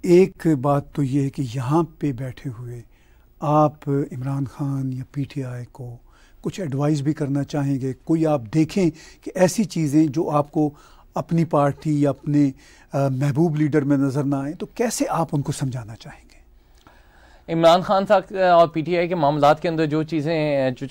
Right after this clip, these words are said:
Speaker 2: कुछ, अ, एडवाइसेस जो देने वाली होती हैं, वो मैं <laughs> उनके साथ, अ, डिस्क्रीटली हम लोग, अ, अ, बिल्कुल रेज करते हैं और उनको मुसलसल फीडबैक जो कम्युनिटी की यहाँ से मिलती है, जिस तरह भी आपने कुछ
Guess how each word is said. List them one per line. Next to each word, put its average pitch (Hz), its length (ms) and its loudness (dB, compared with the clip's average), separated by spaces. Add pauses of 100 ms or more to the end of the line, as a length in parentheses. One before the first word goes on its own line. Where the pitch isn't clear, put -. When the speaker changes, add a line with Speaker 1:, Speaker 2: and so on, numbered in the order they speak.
Speaker 2:
कुछ, 147 120 -2 (180)
अ, - 20 -8 (640)
एडवाइसेस 123 520 -2
जो 147 120 -4
देने 127 220 -4
वाली 135 220 0
होती 131 380 -4
हैं, 143 200 0
वो 131 180 -2
मैं 139 400 2
<laughs> 160 120 0
उनके 156 240 0
साथ, 143 520 4
अ, - 20 -10 (280)
डिस्क्रीटली 160 600 2
हम 151 140 4
लोग, 147 220 2
अ, 143 40 4
अ, 123 720 8
बिल्कुल 139 360 4
रेज 160 200 4
करते 151 260 0
हैं 156 140 -2
और 127 340 4
उनको 127 580 -2
मुसलसल 143 680 0
फीडबैक 131 640 2
जो 143 220 -2
कम्युनिटी 139 500 -4
की 151 140 -4
यहाँ 131 160 -2
से 139 120 -6
मिलती 131 360 -4
है, 135 100 -2
जिस 120 160 -12
तरह 131 100 0
भी 127 100 0
आपने 123 280 2
कुछ 139 200 -8